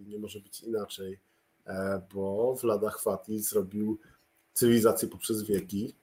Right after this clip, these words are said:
i Mage Knighta i w zasadzie to by wystarczyło już, żeby, to by wystarczyło, żeby był na tej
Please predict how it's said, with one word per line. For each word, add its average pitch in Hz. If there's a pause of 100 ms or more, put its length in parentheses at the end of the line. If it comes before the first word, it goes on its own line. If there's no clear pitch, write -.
(320)
i 127
Mage 156 (220)
Knighta 95
i 117
w 117
zasadzie 120
to 127
by 120
wystarczyło 117
już, 98 (280)
żeby, 123 (600)
to 160
by 269
wystarczyło, 180
żeby 131
był 139
na 131
tej 120